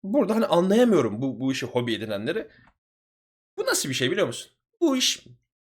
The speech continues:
bunu artık bizim kitle zaten duya duya sıkıldı ama ben daha farklı kişilere ulaşır diye şu an bunu söylüyorum.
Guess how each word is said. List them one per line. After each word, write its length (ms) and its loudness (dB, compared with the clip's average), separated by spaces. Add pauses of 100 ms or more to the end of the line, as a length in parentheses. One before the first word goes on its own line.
(300)
bunu 180 4
artık 280 2
bizim 280 0
kitle 280 0
zaten 380 4
duya 200 4
duya 120 2
sıkıldı 360 -2
ama 200 2
ben 180 2 (280)
daha 160 4
farklı 300 -2
kişilere 240 -4
ulaşır 400 -2
diye 140 -2
şu 140 -10
an 160 -10
bunu 120 -12
söylüyorum. 500 -6